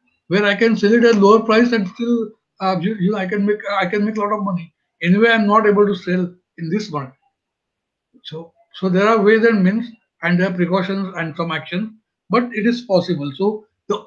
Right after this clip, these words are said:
only way that we say, uh, to increase profit margins, to increase sales price is wrong. There are multiple ways, more than, you know, one way. So we have negated even that assumption. Then we look at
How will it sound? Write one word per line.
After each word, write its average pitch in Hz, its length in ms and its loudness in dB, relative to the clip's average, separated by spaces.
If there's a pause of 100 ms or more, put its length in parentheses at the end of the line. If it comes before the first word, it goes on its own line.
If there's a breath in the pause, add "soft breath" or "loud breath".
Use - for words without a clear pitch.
only 294 540 6
way 254 160 6
that 240 180 2
we 208 160 -2
say, 190 380 -8 (320)
uh, 165 100 -8 (100)
to 208 120 -10
increase 185 340 -6
profit 180 320 -4
margins, 170 460 -6
to 185 140 -2
increase 156 360 -8
sales 156 300 -16
price 185 180 -18 (380)
is 135 180 -8
wrong. 135 380 -6 (760)
There 147 220 -2
are 170 240 -6 (180)
multiple 175 420 2
ways, 135 260 -2
more 147 300 -2
than, 160 380 -4 (120)
you 143 180 -6
know, 131 80 -10
one 135 240 -10
way. 123 80 -14 (920)
So 175 360 -4
we 156 160 0
have 170 100 0
negated 208 500 2
even 180 320 2
that 156 160 0
assumption. 131 420 -8 (1120)
Then 220 440 0
we 190 220 -2
look 175 260 -2
at 185 260 -4